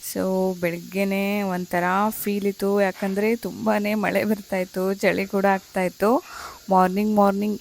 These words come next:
ಈ ಥರ ಒಂದು, ಆ, ವೆದರನ್ನು ನೋಡೋದಕ್ಕೆ ತುಂಬಾ ಖುಷಿಯಾಗುತ್ತೆ ಅಲ್ವಾ?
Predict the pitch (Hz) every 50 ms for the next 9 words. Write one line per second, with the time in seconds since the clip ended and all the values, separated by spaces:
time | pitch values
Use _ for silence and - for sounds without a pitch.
0 | - - - 240 269 269 - 285 262 240 240 240 233 220 214 202 202 202 196 190
1 | 202 214 220 233 - - - - - - - - - - 190 190 185 185 185 180
2 | 175 185 180 175 196 202 202 202 196 196 196 190 185 185 185 185 180 175 180 -
3 | 196 185 - - 220 254 311 339 320 294 269 247 226 - - 202 - - - 202
4 | 180 175 170 170 180 170 - 180 170 165 165 165 180 196 226